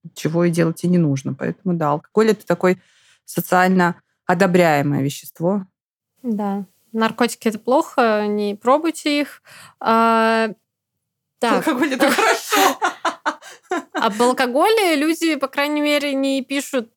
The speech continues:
Speaker 2: э, ну, не говорят на сто процентов то, что это плохо и так далее. Все говорят, что его просто много нельзя пить, а в малых количествах он даже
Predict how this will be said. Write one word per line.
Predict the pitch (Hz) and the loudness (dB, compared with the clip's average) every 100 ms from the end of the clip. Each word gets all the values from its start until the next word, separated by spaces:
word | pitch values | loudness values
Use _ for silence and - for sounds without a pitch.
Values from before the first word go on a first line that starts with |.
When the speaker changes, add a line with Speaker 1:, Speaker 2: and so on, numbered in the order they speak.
| - | -6
Speaker 2:
э, | 214 208 202 202 202 _ _ - | -2 0 0 0 -2 _ _ -2
ну, | 254 214 - | 2 2 -2
не | - 240 | 0 0
говорят | 233 247 247 254 226 185 - - - | 2 2 2 2 0 -2 -14 -20 -6
на | 214 214 | -2 0
сто | - 240 | 0 0
процентов | 233 208 233 214 196 - | 0 -2 0 0 -2 -4
то, | 202 | -4
что | - 208 | -2 -2
это | 196 | -2
плохо | 208 226 339 415 320 | 0 2 4 2 0
и | |
так | 269 _ | -4 _
далее. | 214 214 202 190 | 0 0 2 -2
Все | - 233 220 220 - - _ | -2 0 0 -4 -16 -20 _
говорят, | 214 220 226 233 220 214 | -2 2 2 2 0 -2
что | - - 208 202 196 196 196 - | -12 -4 -2 0 0 -2 -2 -2
его | 233 262 269 | 0 2 2
просто | 254 254 240 - | 2 0 0 -2
много | 233 240 240 208 | 2 2 2 2
нельзя | 202 202 196 202 | 0 0 0 -2
пить, | 190 277 370 415 - - | -4 -2 -2 -2 -6 -4
а | 196 | -4
в | 190 | 0
малых | 214 226 208 - | 2 2 2 0
количествах | 214 220 359 370 311 - 254 233 | 0 2 2 0 -6 -2 -2 0
он | 208 | 0
даже | 220 208 | 0 -2